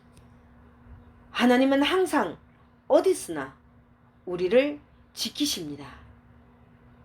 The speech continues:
우리는 분주한 일상생활에서 자주 하나님을 잊어버릴, 잊을지라도 우리를 사랑하시는 하나님은 절대로 우리를 잊지 않으십니다.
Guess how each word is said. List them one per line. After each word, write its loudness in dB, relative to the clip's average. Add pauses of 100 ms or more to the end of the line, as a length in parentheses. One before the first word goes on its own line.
(380)
우리는 4
분주한 4
일상생활에서 -2 (460)
자주 -6
하나님을 0
잊어버릴, -2 (500)
잊을지라도 0 (1300)
우리를 4
사랑하시는 0
하나님은 -6 (220)
절대로 0
우리를 -4
잊지 -10
않으십니다. -10